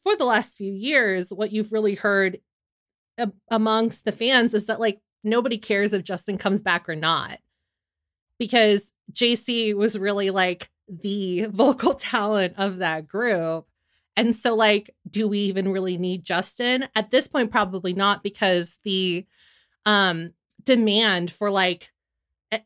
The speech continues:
even, you know, four-fifths of N sync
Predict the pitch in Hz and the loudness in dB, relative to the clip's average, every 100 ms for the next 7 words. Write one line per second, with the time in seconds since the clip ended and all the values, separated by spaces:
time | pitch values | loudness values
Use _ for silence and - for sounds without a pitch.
0 | - 269 254 226 214 - _ _ _ _ | 0 2 4 2 0 -6 _ _ _ _
1 | _ 240 233 202 - 220 - 226 - - | _ 0 2 0 0 -2 2 0 0 -2
2 | 254 208 277 285 - 196 190 175 | 0 4 6 4 2 0 -2 -4